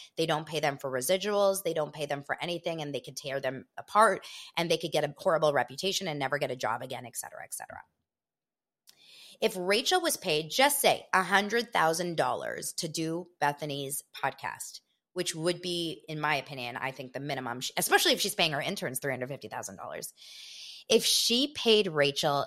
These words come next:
that amount of money, I would think that was a good move. I think actually that that is the way that it should have been. But let me ask you a question.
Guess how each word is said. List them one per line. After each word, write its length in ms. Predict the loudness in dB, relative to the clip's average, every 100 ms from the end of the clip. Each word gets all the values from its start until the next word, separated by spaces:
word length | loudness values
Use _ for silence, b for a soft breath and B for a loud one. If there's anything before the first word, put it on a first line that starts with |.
| 2
that 220 | 2 4
amount 260 | 0 -2 -2
of 60 |
money, 380 | -4 -4 -6 -8 0
I 120 | 2
would 240 | 2 0 -4
think 200 | -4 0
that 140 | 0
was 140 | 2 -2
a 40 |
good 260 | 0 -2 -2
move. 340 | -2 0 0 -2 _ _ 0
I 160 | 0
think 260 | 0 -6 -6
actually 400 | -6 -4 -4 -4
that 180 | -6 -4
that 240 | -4 -4 -8
is 300 | -8 -8 -10 _ _
the 100 | -4
way 320 | -2 -2 0 2
that 160 | 2
it 100 | 2
should 180 | 2 2
have 100 | 2
been. 280 | 2 0 -2 B B B
But 100 | 2
let 80 | 2
me 80 | 4
ask 140 | 2
you 80 | 2
a 40 | 2
question. 520 | 2 2 2 0